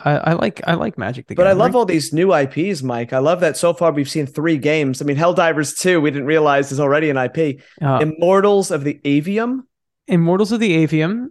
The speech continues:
Speaker 1: Uh, it looks like just this wild fan. Yeah, you know what? It is nice to see new I P 'cause we almost never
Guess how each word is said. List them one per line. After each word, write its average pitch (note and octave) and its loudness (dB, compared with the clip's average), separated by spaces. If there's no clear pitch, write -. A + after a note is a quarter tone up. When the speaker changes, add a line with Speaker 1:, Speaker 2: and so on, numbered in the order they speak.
Speaker 1:
Uh, D#3+ 2
it - 2
looks E3 0
like D#3 2
just - -4
this D#3 -4
wild C#3+ 0
fan. E3+ 0
Yeah, A3 4
you F#3 2
know F#3 4
what? G3 4
It F#3 2
is G3 4
nice D#3+ 4
to C#3+ -4
see D3 0
new C#3+ 0
I B2 0
P C3 -6
'cause - -6
we E3+ 0
almost D3 -2
never C#3+ -4